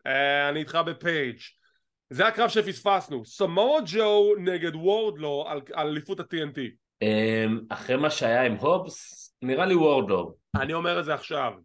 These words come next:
Speaker 1: תזכור מה אני אומר לך. זה סמואה ג'ו, ביום רביעי, טריפל פרט, עוד פעם, ואז הובס זוכה באליפות.
Speaker 2: מה, כאילו שתהיה איזושהי הפרעה ב-
Speaker 1: יהיה משהו, נו.
Speaker 2: אוקיי, כן.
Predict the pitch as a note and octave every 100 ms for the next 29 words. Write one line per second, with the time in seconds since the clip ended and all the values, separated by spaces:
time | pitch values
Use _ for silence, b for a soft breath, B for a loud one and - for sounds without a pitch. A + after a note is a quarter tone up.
0 | _ - C#3+ C#3+ B2+ G#2 F#2 _ _ _
1 | _ _ _ A#2+ C3+ C#3 D#3 D#3+ F#3+ F#3
2 | D#3+ C#3 D3 - _ _ _ _ _ _
3 | _ _ _ A#2+ C#3 D#3+ F#3 F#3 C#3 D3
4 | D3+ E3+ A#3+ B3 _ _ _ - E3 G#3
5 | G#3 C4 - G#3 G3 G3 - _ - G#3+
6 | G#3+ G#3 - E3+ D#3 D#3 G3+ C4 _ _
7 | C3 D#3+ G3 G3+ C3 F#3+ D#3 D#3 E3+ D3+
8 | C#3 B2 A2+ G2 _ _ _ _ _ _
9 | B2 B2 - C#3 C#3 C3 C3+ C3+ C3 C3+
10 | - B2+ A2 - A2 A2 A#2 A#2 A#2+ A2+
11 | A2 G#2+ G#2 G#2 G#2 G2+ G3+ F#3+ F#3 E3+
12 | D#3 D3 C#3 C#3 B2 B2 _ _ - F#3
13 | F#3 D3 C3 C3 B2